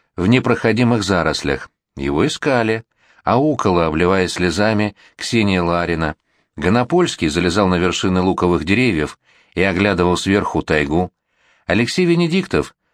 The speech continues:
спустил с поводка Лесю Рябцеву, и та металась среди деревьев, обнюхивая луковые корни. Невзорова нигде не было, и только Антон Орех, любитель одиноких прогулок в лесу, обнаружил следы исчезнувшего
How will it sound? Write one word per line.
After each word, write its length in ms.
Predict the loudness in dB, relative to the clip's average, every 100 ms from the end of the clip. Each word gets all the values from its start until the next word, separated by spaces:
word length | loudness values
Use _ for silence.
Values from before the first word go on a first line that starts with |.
| -20
спустил 480 | -4 -2 0 0 0
с 80 |
поводка 580 | 0 0 0 0 -2 -2 _ -4
Лесю 340 | 0 0 0
Рябцеву, 600 | 0 0 -2 -2 0 -2 _ _ _
и 120 | -4
та 200 | -2 0
металась 460 | 0 0 0 0 0
среди 300 | -2 0 0
деревьев, 540 | 2 0 0 -2 -6 _ _ _ -2
обнюхивая 600 | 0 2 2 2 2 2
луковые 440 | 0 0 0 0
корни. 480 | 0 0 0 -4 -8 _ _ _ -8
Невзорова 800 | -2 -2 0 0 0 0 -2 -2 _ _ -4
нигде 360 | -2 0 0
не 180 | 0 0
было, 300 | 0 -2 -4 _ _ _ -8
и 120 | -4
только 380 | 0 -2 0 0
Антон 320 | 0 -2 0
Орех, 420 | 0 -2 -4 -8 _ _ _ _
любитель 520 | 0 2 2 0 -2 -2
одиноких 560 | 0 2 2 -2 -2
прогулок 480 | 0 0 0 0 0
в 40 |
лесу, 400 | -2 0 -2 -2 -4 _ _ _ _ -4
обнаружил 580 | 0 2 2 2 2 0
следы 360 | 0 2 0
исчезнувшего 720 | 0 0 0 0 0 0 0